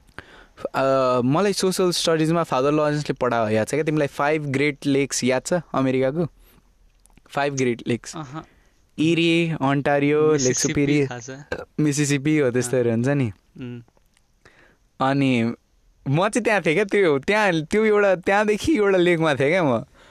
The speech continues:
Speaker 1: अनि
Speaker 2: उम्,
Speaker 1: I was like, "Holy
Speaker 2: कुनमा?
Speaker 1: shit, यसको बारे" पढेको थिएँ, आज म यहाँ छु भन्ने हुन्छ नि, हेरिरहेको छु, यो त्यही
Speaker 2: ओहो।
Speaker 1: लेक्चर हो भन्ने हुन्छ नि।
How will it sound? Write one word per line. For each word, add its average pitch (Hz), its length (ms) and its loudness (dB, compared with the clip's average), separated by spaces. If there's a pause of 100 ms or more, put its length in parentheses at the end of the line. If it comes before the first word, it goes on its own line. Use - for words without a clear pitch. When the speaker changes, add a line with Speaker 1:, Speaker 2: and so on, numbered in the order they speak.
(360)
Speaker 1:
अनि 185 220 0
Speaker 2:
उम्, 208 80 0
Speaker 1:
I - 20 -2
was 196 120 -4
like, 165 160 -4
"Holy 185 140 -2
Speaker 2:
कुनमा? 139 80 -4
Speaker 1:
shit, 160 220 0
यसको 160 240 -2
बारे" 170 260 -2 (460)
पढेको 185 440 2
थिएँ, 160 100 2
आज 160 180 0
म 170 140 2
यहाँ 165 280 0
छु 175 260 0
भन्ने 123 240 0
हुन्छ 123 200 -2
नि, 151 200 0
हेरिरहेको 147 380 0
छु, 160 320 -6
यो 185 120 0
त्यही 311 240 -2
Speaker 2:
ओहो। 330 100 0
Speaker 1:
लेक्चर 208 360 0
हो 143 100 2
भन्ने 123 240 2
हुन्छ 127 180 -2
नि। 202 240 2